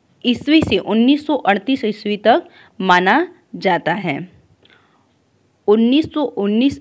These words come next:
ईस्वी से उन्नीस सौ अड़तीस ईस्वी तक माना जाता है। देखिए, इसी में से यहाँ पर प्रश्न आपको मिल गया।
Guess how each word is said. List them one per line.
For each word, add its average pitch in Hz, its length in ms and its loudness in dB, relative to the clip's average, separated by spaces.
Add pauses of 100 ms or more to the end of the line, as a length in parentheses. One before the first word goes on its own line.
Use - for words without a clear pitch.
(120)
ईस्वी 240 380 -2
से 220 160 -2
उन्नीस 214 460 -4
सौ 262 60 -2
अड़तीस 190 520 -4
ईस्वी 202 300 -8
तक 254 200 -4 (100)
माना 170 260 -2
जाता 170 200 -2
है। 175 60 -2
देखिए, 185 300 -6
इसी 226 320 -10
में 254 140 -4
से 247 340 -10
यहाँ 202 280 -6
पर 226 120 -4
प्रश्न 214 360 -4
आपको 196 280 -6
मिल 190 180 -6
गया। 185 300 -6